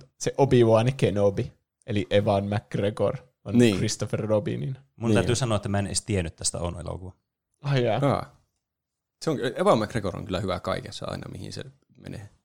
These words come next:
Speaker 1: Niin joo.
Speaker 2: Että sen takia pelkästään voisi ehkä katsoa.
Speaker 1: Trainspotting ja muut.
Speaker 2: <laughs> Niin. Siinä se, se teki ainakin se,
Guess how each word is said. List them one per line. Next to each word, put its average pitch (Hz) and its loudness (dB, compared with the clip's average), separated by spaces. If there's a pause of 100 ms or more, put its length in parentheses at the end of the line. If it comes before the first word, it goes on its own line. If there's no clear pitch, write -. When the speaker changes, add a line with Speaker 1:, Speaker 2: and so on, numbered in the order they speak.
(140)
Speaker 1:
Niin 113 2
joo. 107 0 (460)
Speaker 2:
Että - -10 (240)
sen 127 0
takia 90 -4
pelkästään - -4
voisi - -12
ehkä - -16
katsoa. - -18 (420)
Speaker 1:
Trainspotting 110 0 (1200)
ja 151 4
muut. 104 -4 (560)
Speaker 2:
<laughs> - -6
Niin. 101 2 (1120)
Siinä 120 2
se, 98 -6 (100)
se 110 -2
teki 113 0
ainakin 110 0
se, 107 -2